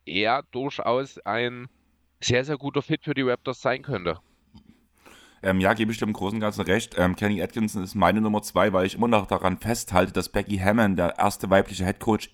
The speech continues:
Speaker 2: in Toronto sein muss, weil es die amerikanischen Teams einfach nicht hinbekommen, den weiblichen Headcoach zu engagieren. Und zumindest laut dem, was Becky Hammon bis jetzt bei den Spurs gezeigt hat und auch bei den Las Vegas Aces, bei ihr wissen wir einfach, dass sie eine gute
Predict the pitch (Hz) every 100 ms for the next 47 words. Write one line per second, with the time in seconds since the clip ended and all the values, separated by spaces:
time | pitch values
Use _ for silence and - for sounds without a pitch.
0 | _ 143 170 - 101 120 101 82 82 107
1 | 104 107 - - - - - 92 95 98
2 | 101 101 95 92 107 104 107 104 - 95
3 | 101 90 110 110 98 98 92 87 85 90
4 | 92 - 104 - - 87 85 85 98 104
5 | - - - - - 101 95 98 104 104
6 | - 92 90 98 107 95 90 90 - 95
7 | 92 90 101 92 90 90 95 85 82 -
8 | 87 104 101 - 98 98 - 87 80 -
9 | 87 87 87 - 90 98 - 92 98 -
10 | - - - - - - 71 71 90 110
11 | 127 110 135 123 98 87 95 95 95 104
12 | 98 104